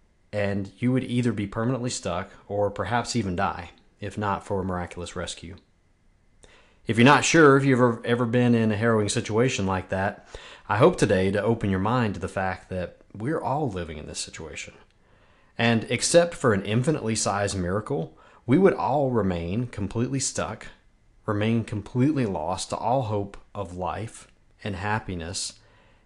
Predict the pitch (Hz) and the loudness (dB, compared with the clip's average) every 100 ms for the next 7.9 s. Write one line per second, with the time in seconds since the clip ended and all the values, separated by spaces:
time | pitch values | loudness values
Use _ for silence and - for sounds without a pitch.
0 | _ 110 110 113 117 139 117 104 107 - | _ -2 0 0 0 0 -2 -4 -4 -4
1 | 104 117 - - - - _ _ _ _ | -4 -2 -6 -8 -12 -20 _ _ _ _
2 | _ _ _ _ _ _ _ _ _ - | _ _ _ _ _ _ _ _ _ 0
3 | 175 220 202 175 156 135 - 127 104 92 | 4 4 4 2 2 0 0 0 0 -2
4 | - 104 90 - 82 82 - _ _ _ | 0 0 0 -6 -8 -8 -14 _ _ _
5 | _ - 113 120 185 151 143 113 104 110 | _ -4 0 2 2 2 2 0 0 0
6 | 110 95 87 85 78 80 85 - - 107 | 0 -2 -4 -4 -6 -8 -10 -14 -6 -4
7 | 101 82 90 82 - 98 87 76 | -4 -6 -8 -8 -10 -10 -8 -10